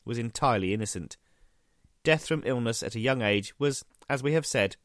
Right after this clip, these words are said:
far from uncommon. Augustus, desperately sad,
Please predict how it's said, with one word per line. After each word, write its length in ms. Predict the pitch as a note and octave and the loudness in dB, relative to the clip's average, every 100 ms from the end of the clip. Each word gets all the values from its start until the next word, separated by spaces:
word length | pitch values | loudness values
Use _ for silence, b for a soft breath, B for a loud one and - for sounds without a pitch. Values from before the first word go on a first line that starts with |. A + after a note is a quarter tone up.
| _ | _
far 380 | - D3+ B2 F#2+ | -6 2 2 2
from 180 | G2+ F#2 | -2 -4
uncommon. 520 | F2+ - A2 G2 F#2+ _ _ _ _ _ _ _ _ _ _ _ _ _ _ _ - | -4 -4 -4 -4 -8 _ _ _ _ _ _ _ _ _ _ _ _ _ _ _ 2
Augustus, 640 | D#3 F3+ F3+ - A#2 - - _ - | 2 4 2 2 -2 -2 -14 _ -4
desperately 420 | C3+ - C#3+ D3+ | -4 -2 -2 0
sad, 420 | - C3+ G#2 G2+ | 0 2 2 0